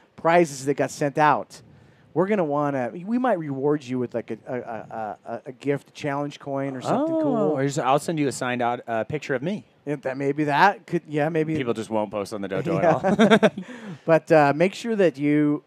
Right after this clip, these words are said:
Speaker 1: uh, you're prepared. And, and guys, it, you gotta send, if you signed up, you have to send your thing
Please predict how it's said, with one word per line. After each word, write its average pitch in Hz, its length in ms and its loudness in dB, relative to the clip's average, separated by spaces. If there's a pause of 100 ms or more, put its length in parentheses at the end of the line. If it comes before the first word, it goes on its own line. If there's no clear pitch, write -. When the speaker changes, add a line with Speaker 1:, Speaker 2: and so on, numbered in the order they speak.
Speaker 1:
uh, 123 420 4 (340)
you're 143 140 0
prepared. 151 420 2
And, 151 200 -6
and 180 140 -8
guys, 139 380 -2 (640)
it, 165 180 -2
you 185 100 -2
gotta 220 340 4
send, 156 600 0 (140)
if 143 200 -4
you 233 160 2
signed 185 360 2
up, 143 180 6
you 147 100 -6
have 151 440 0
to 139 100 -10
send 127 460 -4
your 107 100 -10
thing 101 240 -12